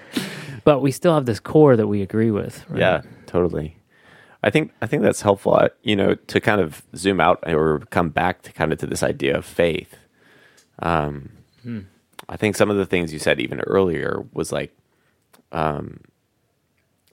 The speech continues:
Speaker 2: like this, like, there's a version of faith where it's like, okay, if faith is just commitment, like, I, I can get on board with that. That makes sense. Like, I'm committed to Jesus. Like, that's what,
Speaker 1: Mm-hmm.
Speaker 2: like, I believe in Jesus.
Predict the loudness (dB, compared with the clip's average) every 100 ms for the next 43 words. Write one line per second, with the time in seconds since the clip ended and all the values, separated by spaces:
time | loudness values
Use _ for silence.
0 | _ -4 -4 -6 -6 _ _ -2 0 2
1 | -2 2 2 2 2 -2 0 -2 -2 -6
2 | -6 -4 0 0 0 -2 -12 _ -8 0
3 | 2 2 -2 -2 0 0 -4 -6 -6 -6
4 | -8 -8 -14 -20 _ _ _ _ _ _
5 | -4 -4 -6 _ 0 0 2 -2 0 0
6 | 0 -2 -4 -4 -6 0 -2 -2 -10 -8
7 | -10 -8 -6 -6 -4 0 2 2 0 -8
8 | -2 0 0 -2 -6 -8 -10 -6 -6 -4
9 | -2 -2 0 0 0 -2 -2 -2 -2 -2
10 | -6 -8 -8 -10 -14